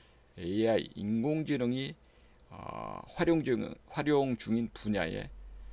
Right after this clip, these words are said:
투자를 하고 있습니다. 비전 펀드의 이제 주요 포트폴리오를 보시면은 제일 많이 지금 투자된 회사가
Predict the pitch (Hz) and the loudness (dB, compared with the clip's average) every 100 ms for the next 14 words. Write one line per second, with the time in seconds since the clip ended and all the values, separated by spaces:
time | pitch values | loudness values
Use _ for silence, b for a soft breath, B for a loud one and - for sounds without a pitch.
0 | b b - - - - 101 90 127 101 | b b -18 -14 -8 0 0 0 -4 -6
1 | - - - - - - - - - - | -6 -8 -10 -12 -12 -16 -18 -20 -18 -18
2 | - - B B B B B B 127 139 | -18 -18 B B B B B B -2 4
3 | 151 123 151 139 135 123 104 101 82 76 | 4 4 2 4 4 4 4 2 2 2
4 | 69 67 - - 104 107 117 120 - 135 | 0 -4 -8 -8 -2 2 2 -2 -6 -6
5 | - - 120 101 92 90 85 - 98 107 | -6 -6 -2 -2 -2 -4 -6 -6 -6 -6
6 | 117 - - 101 117 139 139 113 101 110 | -8 -12 -4 2 4 2 6 6 6 4
7 | 120 98 98 92 85 82 - - - 107 | 0 -4 -2 -2 -2 -6 -10 -8 0 0
8 | 98 92 82 87 95 92 107 131 | 2 -2 -4 -6 -6 -4 -4 -6